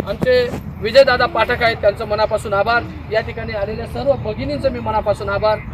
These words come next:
या विश्वातील एकमेव मंदिरासाठी धर्माच्या मायबापांनी पुढे यावे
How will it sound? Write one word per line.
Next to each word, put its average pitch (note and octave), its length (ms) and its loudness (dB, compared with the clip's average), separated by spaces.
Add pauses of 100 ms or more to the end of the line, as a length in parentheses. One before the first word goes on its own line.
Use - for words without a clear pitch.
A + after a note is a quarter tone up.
(240)
या G3+ 80 4
विश्वातील B3+ 500 0
एकमेव B3 280 2
मंदिरासाठी A3+ 720 0 (420)
धर्माच्या D#4 460 6
मायबापांनी C#4+ 500 4
पुढे A#3+ 280 2
यावे A#3+ 240 4